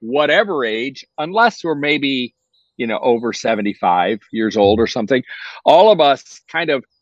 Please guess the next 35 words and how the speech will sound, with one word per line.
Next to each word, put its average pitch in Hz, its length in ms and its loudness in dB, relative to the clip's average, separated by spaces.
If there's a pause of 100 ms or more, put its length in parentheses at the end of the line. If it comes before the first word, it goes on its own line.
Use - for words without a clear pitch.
started 151 460 2
taking 165 400 -10
our 117 160 -2 (200)
cues 175 600 2 (240)
from 160 440 0
youth 147 460 -4
culture. 101 300 -8
The - 160 -10
problem 254 340 2
is 139 220 -4
youth 196 240 -4
culture 175 300 -2
doesn't 151 360 -2 (160)
want 170 320 0
to 208 80 -6
be 151 180 -4
the 127 120 -4
dominant 110 520 -2
culture 147 440 -2 (460)
'cause 156 280 4
they're 160 240 4
still 147 520 0 (120)
trying 139 300 -2
to 139 60 -6
work 120 340 -4
out 127 140 0
how 123 180 2
they're 120 140 -2
unique 123 500 -4
and 156 100 -8
different. 196 380 -2 (640)
And 139 180 2
so 165 100 4
youth 170 260 0
culture 170 300 -2